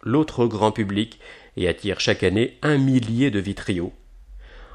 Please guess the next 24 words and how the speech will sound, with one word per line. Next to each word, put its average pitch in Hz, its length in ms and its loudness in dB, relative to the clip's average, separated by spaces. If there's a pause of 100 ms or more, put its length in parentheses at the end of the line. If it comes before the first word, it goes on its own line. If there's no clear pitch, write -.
(100)
Emblématique 104 800 2
de 107 80 2
la 104 120 2
saison 110 300 -2
sportive, 143 600 -2 (320)
l'U-Marathon, 127 1040 2
organisé 92 560 0
à - 20 2
l'échelle 90 320 0
du 95 80 -4
département, 90 680 -2 (260)
célèbre 107 440 0
sa 87 160 -4
trentième 120 540 -2
édition 101 460 -2
en - 20 2
deux 107 100 0
mille 95 220 -2
quinze. 87 400 -2 (400)
Avec 92 320 -2
différentes 95 420 0
courses 101 380 -2
à 92 80 4
pied, 107 380 -2